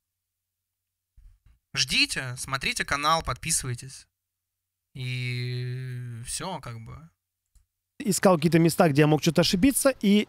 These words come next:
Speaker 2: этим говорилкам информацию скидывал. К тому же, пока пруфов нет, к сожалению, но почти все уверены,
Speaker 1: Мы
Speaker 2: что одна из
Speaker 1: на-,
Speaker 2: говорилок — это он сам.
Speaker 1: мы в самом начале, э, грядущего просто гигажуха, который уже будет больше, чем большой. Просто пока что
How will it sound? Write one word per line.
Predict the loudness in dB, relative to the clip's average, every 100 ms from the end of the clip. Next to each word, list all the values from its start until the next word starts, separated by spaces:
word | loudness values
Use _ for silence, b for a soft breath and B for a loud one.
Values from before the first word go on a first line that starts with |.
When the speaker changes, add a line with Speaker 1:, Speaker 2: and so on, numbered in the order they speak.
| 0
Speaker 2:
этим | 2 4
говорилкам | 6 6 6 4 4
информацию | 4 4 2 -2
скидывал. | 0 2 2 0 B B B
К | 2
тому | 4 6 6
же, | 4
пока | 2 2 2
пруфов | 2 0 2
нет, | 2
к | 2
сожалению, | 4 4 6 4
но | 4 4
почти | 4 0 0
все | 0 4
уверены, | 6 6 6
Speaker 1:
Мы | 4
Speaker 2:
что | 6
одна | 8 8 10 8
из |
Speaker 1:
на-, | 8
Speaker 2:
говорилок — | 8 6 6
это | 4 4
он | 4
сам. | 4 2
Speaker 1:
мы | 2 4
в |
самом | 6 6 4 0
начале, | 2 8 8 8
э, | 8 8 6 4 2 -2 -8 -16 -18 -20 -20 -20 -18
грядущего | -6 -4 -2 0 4 4 4 0 -2
просто | -4 -6 -6 -8 -10 -14 -18
гигажуха, | -4 0 4 6 6 4 2 -4 -12 _ _ _ _ _ _ _ -14
который | -6 -4
уже | -4 -6
будет | -8 -8
больше, | -4 -2 0 -2
чем | -2
большой. | 0 2 2 0 -4 _ _ _ _ _ _ _ _
Просто | -4 -2 -2 -4
пока | -4 0
что | -2 -2 -4 -2 -2 -4 -6 -8